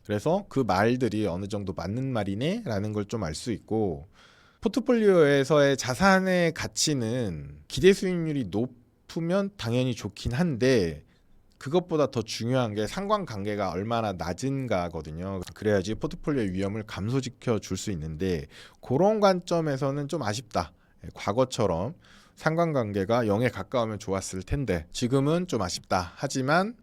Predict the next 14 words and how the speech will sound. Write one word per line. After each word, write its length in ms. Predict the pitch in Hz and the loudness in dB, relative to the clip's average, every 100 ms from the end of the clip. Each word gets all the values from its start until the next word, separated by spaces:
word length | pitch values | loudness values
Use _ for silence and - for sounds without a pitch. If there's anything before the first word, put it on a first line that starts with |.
| _ _ | _ _
수익성은 600 | - 202 214 - 175 156 | -2 -2 0 0 0 2
여전히 360 | 92 110 120 95 | 2 2 2 0
높지 300 | 85 - 127 | -6 -2 -2
않냐. 460 | 101 82 78 82 76 | -2 -4 -8 -8 -6
그래서 360 | 92 92 90 | -6 -4 -6
비트코인을 440 | 78 - 98 110 90 | -8 -10 -6 -4 -4
가져가는 760 | - 110 101 98 85 82 90 | -4 -2 0 -2 -4 -6 -4
게 80 | 113 | -4
어떠냐라는 960 | 82 110 113 104 78 - 90 101 123 135 | -4 -2 0 0 -2 -10 -6 -4 -2 -2
생각을 500 | 147 135 127 127 127 | -4 0 0 0 0
하시는 300 | 131 143 123 | 0 -2 -2
분들도 380 | 92 98 98 82 | 0 0 2 0
있을 240 | - 123 | -2 -4
겁니다. 560 | 113 87 73 73 73 | -2 -4 -4 -6 -6